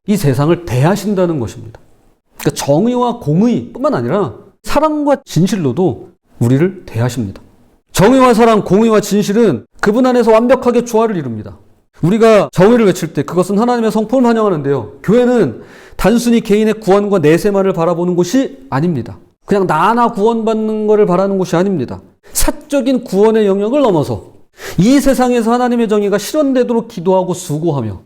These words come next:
공적인 구원의 영역을 감당해 나가는 믿음의 공동체가 되어야만 합니다. 하나님의 정의를 실천하는 것은 거창한 행동만을 의미하지 않을 것입니다.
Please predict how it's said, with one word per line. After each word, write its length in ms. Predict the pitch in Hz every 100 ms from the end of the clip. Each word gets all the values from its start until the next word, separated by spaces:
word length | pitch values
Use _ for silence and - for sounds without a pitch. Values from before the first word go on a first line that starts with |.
| _
공적인 540 | 175 202 208 202 202
구원의 500 | 196 147 170 196 196
영역을 360 | 160 151 147 156
감당해 540 | - 127 139 156 156
나가는 440 | 131 113 131 190 - - -
믿음의 500 | 120 160 170 220 208
공동체가 800 | 208 175 202 247 233 208 233 254
되어야만 440 | 139 135 123 190 -
합니다. 320 | 160 110 - - _ _ _ _ -
하나님의 380 | 254 269 262 247
정의를 380 | 143 170 240 240
실천하는 420 | 240 240 226 208
것은 420 | 170 214 180 - - - -
거창한 480 | 160 - 196 196 190
행동만을 640 | 262 254 240 220 214 208
의미하지 440 | 151 165 156 147 202
않을 200 | 139 151
것입니다. 480 | 135 123 113 139